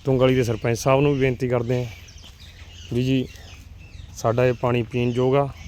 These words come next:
ਜਿਹੜਾ ਕਿ ਅਸੀਂ, ਦੇਖੋ, ਸਿੱਧਾ ਜੀ ਪਾਣੀ ਦੇ ਵਿੱਚ ਆ ਰਿਹਾ, ਸਾਬਣ, ਮਲ ਮੂਤਰ, ਪਸ਼ੂਆਂ ਦਾ ਮੂਤ। ਤੇ ਸੋ ਆਪਾਂ ਜੇ ਛੋਟਾ ਜਿਹਾ ਉਪਰਾਲਾ ਕਰੀਏ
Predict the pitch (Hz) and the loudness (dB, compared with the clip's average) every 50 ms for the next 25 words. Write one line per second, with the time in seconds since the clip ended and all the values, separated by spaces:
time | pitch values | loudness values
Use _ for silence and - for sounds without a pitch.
0 | - - - - - - 120 107 113 123 143 131 123 - 135 123 117 113 - - | -14 -14 -16 -16 -14 -10 -6 -2 2 2 2 2 2 0 -2 -2 -2 -2 -6 -8
1 | - - - - - - - - - - - - - - - - - - - - | -14 -18 -20 -20 -20 -20 -20 -20 -20 -20 -20 -20 -20 -20 -20 -20 -20 -14 -8 -6
2 | 117 98 123 131 127 120 123 117 - - - - - - - - - - - - | -6 -2 -2 0 0 0 -2 -4 -8 -12 -14 -12 -12 -12 -14 -16 -16 -18 -18 -18
3 | - - - - - - - - - - - - - - - - - - - - | -18 -20 -20 -20 -20 -20 -20 -20 -20 -20 -20 -20 -20 -20 -20 -20 -20 -20 -14 -8
4 | 120 117 113 - - 110 101 101 - - - - - - - - 135 139 135 151 | -8 -8 -6 -6 -8 -8 -8 -10 -12 -18 -20 -20 -18 -16 -8 -6 -4 -2 0 2
5 | 147 139 131 131 135 131 - - - - - - - 127 117 113 113 120 117 - | 2 2 0 -2 -4 -6 -8 -14 -18 -20 -18 -12 -8 -6 -6 -4 -4 -6 -8 -10
6 | - - - - - - - - - - - - - - 120 113 113 104 - - | -14 -18 -18 -18 -18 -18 -18 -18 -20 -20 -20 -18 -14 -12 -10 -8 -8 -10 -8 -6
7 | 117 110 117 120 131 131 123 - - - - - - - - - - - 123 110 | -4 -4 -2 -2 -4 -4 -6 -10 -16 -18 -18 -18 -18 -18 -18 -18 -10 -6 -4 -4
8 | 107 104 117 117 117 117 117 113 117 113 113 117 117 - - - 120 117 117 113 | -4 -4 -4 -4 -4 -4 -4 -4 -4 -4 -4 -6 -8 -8 -8 -6 -6 -4 -4 -6
9 | - - 120 104 117 113 117 113 117 113 110 113 113 113 110 - 120 113 117 - | -6 -8 -8 -8 -6 -6 -6 -4 -4 -6 -6 -6 -6 -8 -6 -6 -8 -8 -8 -10
10 | - - - - - - - - - - - - - - 110 110 110 117 117 - | -14 -18 -18 -18 -18 -18 -18 -18 -18 -18 -18 -16 -12 -10 -8 -8 -8 -10 -12 -14
11 | - - - - - - 131 127 123 - - 131 127 131 131 131 131 127 120 - | -16 -16 -18 -16 -10 -4 -2 -2 -2 -2 -4 -4 -4 -2 -2 -2 -2 -4 -6 -8
12 | - 127 139 147 139 143 135 117 127 123 123 127 127 117 127 120 117 123 127 131 | -6 -4 -2 0 0 0 -2 -2 -2 -2 0 0 -2 -2 -4 -6 -6 -4 -4 -4
13 | 127 | -4